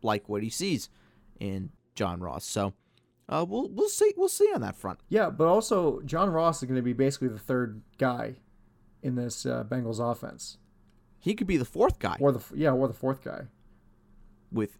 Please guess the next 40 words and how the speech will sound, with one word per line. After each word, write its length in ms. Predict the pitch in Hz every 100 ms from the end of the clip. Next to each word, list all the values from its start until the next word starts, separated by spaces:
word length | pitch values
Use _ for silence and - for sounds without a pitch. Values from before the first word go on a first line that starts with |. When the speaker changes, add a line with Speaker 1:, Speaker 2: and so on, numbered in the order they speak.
| -
Speaker 1:
A 120 | 127
J 160 | 113 113
Green, 360 | 117 117 123
Tyler 360 | 123 120 107 104
Boyd, 420 | 107 113 110 110
T 220 | - 113
Higgins, 420 | 110 104 107 107
and 280 | - 107 104
him. 220 | 101 156 123
Speaker 2:
Yeah. 260 | 127 120 - - - -
So 800 | - - 131 131 123 123 117 117 139 - -
that's 280 | 135 143
not, 480 | - 131 123 123 - - _ - - - - - -
it's 140 | 147
not 160 | 160 190
exactly 380 | 160 165 160 143
conducive 600 | - 139 131 135 143 113
to 100 | -
his 180 | 131 123
development. 520 | - 110 120 110 104 -
I 80 | 139
think, 380 | 143 190 180 - _ -
I 80 | 143
mean, 200 | 147 123
John 200 | 151 156
Ross 320 | 147 143 139
definitely, 680 | 143 139 139 127 123 127 - - -
definitely 380 | - 160 220 196
was 160 | 175 151
a 40 |
case 280 | 135 151 139
of 100 | 135
a 40 |
guy 180 | 123 127
getting 220 | 127 127
overdrafted 720 | 127 135 131 123 127 123 - 113
based 300 | 127 123 -
on 320 | 123 120 120
his, 420 | 110 117 113 107
uh, 340 | 117 113 117